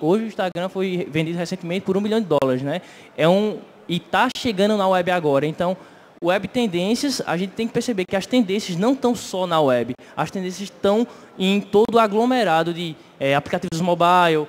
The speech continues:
web, cloud. Então é interessante a gente tá, é, pensando em negócios,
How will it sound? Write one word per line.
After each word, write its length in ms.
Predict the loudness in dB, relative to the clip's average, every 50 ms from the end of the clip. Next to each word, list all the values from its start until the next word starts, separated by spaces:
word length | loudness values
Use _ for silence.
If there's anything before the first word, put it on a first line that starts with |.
| -8 -16 -8 -2
web, 640 | 2 4 4 4 4 2 2 0 0 0 -2 -4
cloud. 440 | -4 -4 -4 -2 0 -2 -2 -4 -8 -10
Então 340 | -10 -8 -4 -4 -4 -4 -4
é 100 | -4 -4
interessante 480 | -4 -4 -6 -6 -8 -8 -10 -10 -8 -8
a 60 | -8
gente 240 | -8 -8 -12 -12 -14
tá, 400 | -12 -8 -4 -2 0 0 -2 -2 -6 -12 -20 -20 -20 -18 -10
é, 360 | -8 -6 -4 -4 -4 -6 -8 -10 -6 -4
pensando 320 | -4 -2 -2 -2 -2 -2
em 60 | -2
negócios, 760 | -2 -2 -2 -2 0 2 4 4 4 2 0 -6 -8 -8 -8